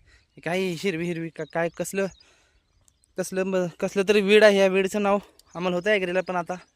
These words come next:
ही सगळी काय नावं आपल्याला आठवत नाही ती. तर ही बघा, इथं तण राहिलेलं आहे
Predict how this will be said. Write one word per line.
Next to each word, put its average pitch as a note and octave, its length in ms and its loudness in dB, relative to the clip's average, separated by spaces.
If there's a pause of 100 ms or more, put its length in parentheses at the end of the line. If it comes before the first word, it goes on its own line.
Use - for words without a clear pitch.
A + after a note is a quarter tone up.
(580)
ही - 60 -10
सगळी F3 260 -4
काय F3+ 140 -2
नावं F3+ 260 0
आपल्याला E3+ 300 -2
आठवत D#3 260 -6
नाही D#3+ 140 -6
ती. D3 100 -12 (1080)
तर D#3 80 -8
ही F#3 80 -4
बघा, E3+ 220 -4 (840)
इथं F#3 260 -2 (400)
तण G3+ 160 2
राहिलेलं F3 340 2
आहे - 180 -16